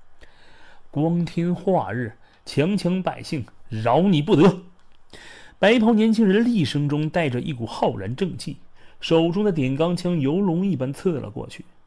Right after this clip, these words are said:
秦风根本就没来得及看清楚这一枪的去势，就听一声惨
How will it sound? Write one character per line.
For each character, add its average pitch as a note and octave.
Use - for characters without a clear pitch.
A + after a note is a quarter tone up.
秦 C#3+
风 D#3
根 G3+
本 A2+
就 C3
没 A#2+
来 A2
得 B2
及 A2+
看 C3
清 D#3
楚 D3+
这 A#2+
一 C#3
枪 D3
的 D3
去 D3
势， -
就 C#3
听 C#3
一 D3+
声 C3
惨 -